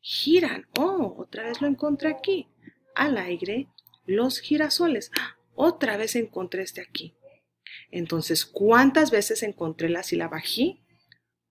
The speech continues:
Una, dos, tres, cuatro. Y voy a escribirlo en esta parte.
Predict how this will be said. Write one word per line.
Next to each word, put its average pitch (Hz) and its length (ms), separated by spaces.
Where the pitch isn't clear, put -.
Una, 196 380
dos, - 480
tres, 254 360
cuatro. - 500
Y 180 120
voy 165 180
a 160 40
escribirlo 185 680
en 190 460
esta - 260
parte. - 460